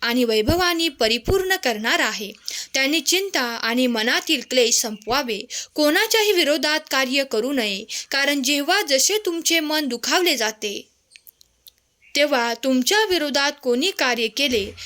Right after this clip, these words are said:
त्याचप्रमाणे तुम्ही कुठल्याही चुकीच्या मार्गावर जाऊ नये,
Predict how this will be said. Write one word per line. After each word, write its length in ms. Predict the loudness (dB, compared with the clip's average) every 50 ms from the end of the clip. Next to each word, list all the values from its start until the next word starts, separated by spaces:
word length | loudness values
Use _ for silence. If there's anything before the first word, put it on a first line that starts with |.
| -18 -18 _ -2
त्याचप्रमाणे 840 | 0 0 0 -2 -4 -4 -2 -2 0 0 -2 -2 -4 -4 -6 -8 -10 -12 -18 _ _ _ _ _ _ _ _ _ _ _
तुम्ही 240 | -2 0 2 2 0
कुठल्याही 920 | 0 0 -2 -4 -4 -6 -4 0 2 2 2 2 2 2 2 2 2 2 0 -2 -6
चुकीच्या 460 | -8 -2 2 2 2 2 2 0 0
मार्गावर 520 | 0 0 0 0 0 0 0 0 2 0 0
जाऊ 360 | 0 0 0 0 0 0 -2
नये, 340 | -2 -2 -2 -4 -6 -8